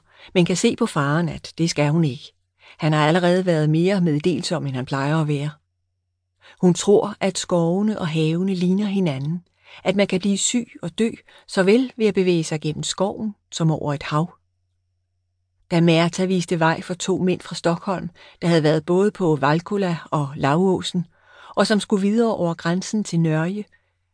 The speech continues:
var der kommet et lettelsens suk fra dem, da de stod på toppen af bjerget, hvor de kunne se ind over bygderne langs Glommas bredder. "Åh, gudskelov," havde en af dem udbrudt,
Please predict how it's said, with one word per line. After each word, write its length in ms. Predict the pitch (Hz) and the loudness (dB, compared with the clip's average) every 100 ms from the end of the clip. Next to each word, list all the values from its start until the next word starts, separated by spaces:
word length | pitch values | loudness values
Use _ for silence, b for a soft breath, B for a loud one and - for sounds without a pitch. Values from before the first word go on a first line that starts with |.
| _ | _
var 80 | - | -4
der 100 | 196 | -2
kommet 420 | 185 202 214 233 | 0 0 2 0
et 80 | 190 | -2
lettelsens 580 | 180 190 233 247 - 220 | 0 0 0 -4 -4 -2
suk 300 | - 196 202 | -2 -2 -4
fra 200 | - 170 | -6 -6
dem, 160 | 190 202 B B - | -4 -8 B B -4
da 60 | |
de 120 | 170 | 0
stod 220 | 160 208 - | 0 0 -2
på 100 | - | -6
toppen 400 | - 180 175 202 | -2 -2 0 -2
af 100 | 180 | 0
bjerget, 420 | 175 175 196 190 b b | 0 0 -4 -10 b b
hvor 100 | 180 | -2
de 100 | 180 | 0
kunne 140 | 170 165 | -2 -4
se 240 | - 214 | -2 -2
ind 260 | - 202 - | -2 -4 -2
over 180 | 160 | -4
bygderne 520 | 180 202 175 - 196 175 b b b | -2 -2 -2 -2 -4 -4 b b b
langs 380 | 175 170 - - | 0 0 -6 -4
Glommas 640 | 175 170 175 185 - - | 0 2 2 0 -6 -8
bredder. 400 | - 147 151 170 _ _ _ _ _ _ _ _ _ _ _ _ - | -4 -2 -2 -6 _ _ _ _ _ _ _ _ _ _ _ _ 2
"Åh, 140 | 196 185 | 2 2
gudskelov," 680 | - 214 - - 185 170 165 - _ _ _ - | -2 -2 -2 0 0 0 -2 -8 _ _ _ -6
havde 220 | 165 160 | 0 2
en 200 | 165 - | 2 0
af 140 | 165 | -2
dem 100 | 165 | 0
udbrudt, 500 | 180 165 - 170 - | 0 0 -2 -8 -8